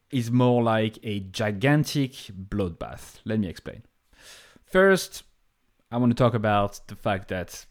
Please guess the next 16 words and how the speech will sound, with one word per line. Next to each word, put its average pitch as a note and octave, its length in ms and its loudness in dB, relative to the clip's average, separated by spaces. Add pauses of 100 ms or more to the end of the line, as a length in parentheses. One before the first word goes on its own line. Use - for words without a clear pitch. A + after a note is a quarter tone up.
(180)
the A2 100 -10
conventional C3+ 680 2
interpretation A2 640 0
of G2+ 160 -4
the G#2 80 -2
Red A#2 260 2
Ocean A#2+ 320 0
versus G2+ 300 -6
the G2 80 -6
Blue A#2+ 460 4
Ocean G#2+ 260 -2
analogy G#2 440 -2
is A2 180 -6
that, G2 280 -4 (140)
number A#2 240 0
one, D#3 400 2